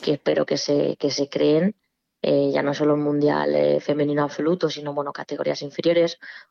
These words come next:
o que en la liga, pues, mejoren las condiciones también, eh, a nivel de competiciones, eh, estatales. Entonces yo creo que esto es, es fundamental, como dices tú, ¿no? Para que las, las niñas y, y luego ya no tan niñas, cuando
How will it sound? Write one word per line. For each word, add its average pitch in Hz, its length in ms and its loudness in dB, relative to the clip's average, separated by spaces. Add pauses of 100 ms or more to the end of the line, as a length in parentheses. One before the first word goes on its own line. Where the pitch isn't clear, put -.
o 143 120 0
que 151 140 -2
en 147 120 0
la 147 100 -2
liga, 151 340 2
pues, 147 300 -6
mejoren 147 600 -2
las 143 140 -4
condiciones 143 560 -4
también, 143 460 -2
eh, 143 260 -4
a 143 100 -6
nivel 143 260 -2
de 143 120 0
competiciones, 139 920 -6 (180)
eh, 147 220 2
estatales. 160 640 0 (640)
Entonces - 320 -2
yo 160 80 4
creo 160 120 2
que 156 80 0
esto 151 960 2 (160)
es, - 380 -6
es - 100 -8
fundamental, 147 680 -2
como 147 180 -2
dices 143 240 -2
tú, 151 100 -4
¿no? 147 140 0
Para 147 220 -2
que 147 160 -4
las, 143 420 -4
las 139 160 -2
niñas 156 480 0
y, 147 500 -4 (320)
y - 120 -10
luego 143 180 2
ya 143 100 2
no 147 120 2
tan 147 160 -2
niñas, 151 280 -2
cuando 147 380 -2